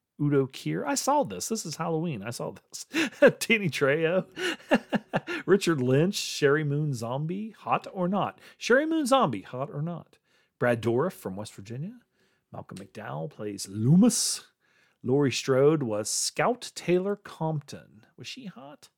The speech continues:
What else was she in? Halloween one and two. She was in The Runaways. Did she? Oh, she played Lita Ford in The Runaways.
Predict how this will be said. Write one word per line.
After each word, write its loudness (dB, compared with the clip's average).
What -10
else -8
was -8
she -8
in? -16
Halloween -4
one -4
and -2
two. -10
She -8
was -4
in -4
The -6
Runaways. -4
Did -16
she? -10
Oh, 4
she -4
played -2
Lita 0
Ford -6
in -14
The -16
Runaways. -8